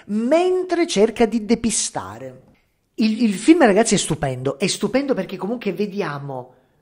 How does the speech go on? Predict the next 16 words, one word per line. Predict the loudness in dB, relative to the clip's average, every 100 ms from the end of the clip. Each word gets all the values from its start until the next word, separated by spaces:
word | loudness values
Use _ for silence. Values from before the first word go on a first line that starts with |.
| _ -2
un | 0 4
uomo, | 6 4 2 -2 -4 -6 -20
Vincent, | -14 -4 -2 -2 -8 -8 -8 -8 -12 -12 -20 _ _
che | -4
cerca | -2 -4 -4 -2
in | -2 -2
tutti | -2 -4 -2 -2
i | 0
modi | 2 2 0
di | -4
ingannare | -4 -2 -2 -2 -6 -8 -6 -2 0
la | 0
società | -2 -4 0 -2 0 0
della | 2 2 2
genetica | 0 -2 0 -2 -2 -4
perfetta | -2 -4 -6 -6 -6 -6 -4 -4